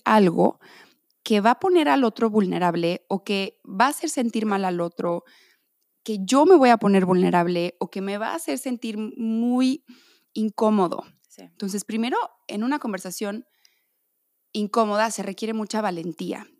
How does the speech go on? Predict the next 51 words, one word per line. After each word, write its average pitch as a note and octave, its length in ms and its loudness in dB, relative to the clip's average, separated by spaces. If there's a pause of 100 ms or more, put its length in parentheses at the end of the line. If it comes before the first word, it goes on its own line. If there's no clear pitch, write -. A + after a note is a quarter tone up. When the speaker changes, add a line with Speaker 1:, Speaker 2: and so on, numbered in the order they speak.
(140)
Speaker 1:
porque F#3+ 440 -6
el G3 180 -4
acto D#4 560 -4 (400)
es, G#3+ 280 -8
"Voy A3+ 220 -4
a C#4+ 80 -4
ir C4 180 -4
a B3 180 -4 (140)
poner G#3 280 -6
algo A#3 300 -6
sobre F#3 280 -10
la E3+ 120 -6
mesa F3+ 340 -10
que F3 160 -14
no F3+ 180 -10
está A#3 200 -10
funcionando". F3 720 -10 (1200)
No G3+ 160 -8
tiene B3+ 220 -2
nada C4 220 0
que A3+ 120 -4
ver A3 120 -4
las A#3+ 160 -6
intenciones F3+ 600 -6
aquí. D#3+ 220 -10
Mucha G3+ 240 -4
gente, C4 420 -2 (300)
Speaker 2:
Sí. - 160 -20 (260)
Speaker 1:
cuando G3 220 -2
está F#3+ 140 -4
en A3+ 60 0
la C4+ 60 -2
conversación A3 400 -2
incómoda, A3+ 340 -2
te A3+ 80 -4
dice, A3 120 -4
"Es A#3+ 80 -4
que E4+ 80 0
esa F4 120 2
no E4+ 100 6
era F4 100 6
mi E4+ 80 6
intención". C4 640 0
Es - 120 -10
que B3+ 100 -6
no C4+ 60 -2
importa C4+ 380 -6
tus E3 180 -10
intenciones. D#3+ 640 -4
No G#3+ 120 0
necesitamos A#3 800 -4